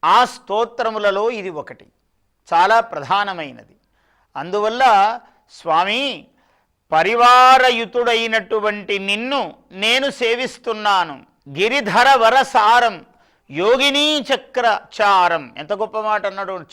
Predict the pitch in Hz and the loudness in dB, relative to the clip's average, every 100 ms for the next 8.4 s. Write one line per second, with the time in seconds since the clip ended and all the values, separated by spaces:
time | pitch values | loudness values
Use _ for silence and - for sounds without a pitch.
0 | 156 170 208 240 269 - 190 220 254 247 | -2 2 4 2 0 -4 -4 -2 -2 -2
1 | 226 220 202 208 196 190 185 170 _ _ | 0 2 4 4 4 0 -4 -12 _ _
2 | _ _ _ 165 196 226 240 240 233 226 | _ _ _ -2 0 2 2 2 0 -2
3 | 247 262 226 165 180 214 220 214 214 233 | -2 -4 -2 2 6 6 4 0 -2 -4
4 | 220 - 196 220 220 208 208 214 214 190 | -6 -8 -4 0 0 0 -2 -4 -4 -2
5 | 196 202 190 185 160 220 226 160 185 202 | 0 -2 -2 -6 -6 0 2 4 2 0
6 | 226 220 208 202 208 208 196 _ _ - | -2 -4 -4 -4 -4 -6 -8 _ _ -8
7 | 175 220 208 - 196 185 185 165 143 - | -8 -8 -8 -10 -10 -4 -2 -2 -6 -12
8 | 156 143 117 | -10 -10 -10